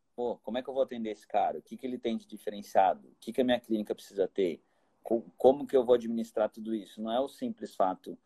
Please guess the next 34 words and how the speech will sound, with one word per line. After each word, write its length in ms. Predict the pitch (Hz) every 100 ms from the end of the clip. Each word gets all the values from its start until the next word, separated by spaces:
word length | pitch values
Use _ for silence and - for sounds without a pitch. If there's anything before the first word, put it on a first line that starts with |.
| _ _ _ -
de 120 | 90
você 320 | 90 92 101
estar 420 | 92 - - 92 92
aparecendo 640 | - 90 85 98 90 87
na 140 | 85
mídia, 320 | 87 87 76 78
né? 180 | 107 98
Eu 60 |
dou 120 | 82
entrevista 500 | 107 123 127 123 123
toda 220 | - 123 127
semana, 640 | - 95 104 120 104 92
eu 40 |
sou 180 | - 98
speaker 340 | - - - 113
da 120 | 110
Nestlé, 480 | 104 - - 113 120
enfim. 400 | 107 - 117 - _ _ _ _ -
Mas 220 | 98 95
não 160 | 123 156
por 180 | 135
isso, 380 | 117 101 - - _ _ _
porque 200 | - 95
é 40 | 107
um 60 | 120
marketing 500 | 101 95 - - 110
guiado, 500 | 160 123 117 175 - _ _ -
né? 300 | 90 107 127
E 60 |
você 320 | 101 110 - 104
tem 160 | 104
que 80 | -
fazer 340 | 113 101 123
jus 640 | 123 107 123 160 226 -